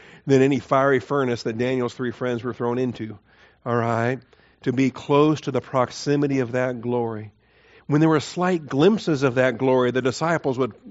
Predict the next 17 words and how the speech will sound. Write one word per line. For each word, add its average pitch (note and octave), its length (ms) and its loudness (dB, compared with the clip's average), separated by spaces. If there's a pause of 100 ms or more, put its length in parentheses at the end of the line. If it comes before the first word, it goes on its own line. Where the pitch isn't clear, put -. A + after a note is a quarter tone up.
(160)
fall C3+ 300 0
over. A#2+ 380 -4 (440)
John D3 460 6
saw D3+ 240 4
a C#3 40 4
picture - 480 -2
of B2+ 80 -2
that C3+ 220 2
glory C3 360 2
in C3 80 2
a C3+ 80 2
vision C#3 400 2
on C3 100 0
the C3+ 120 -2
Isle C#3 240 -2
of B2+ 100 -6
Patmos, C#3+ 420 -4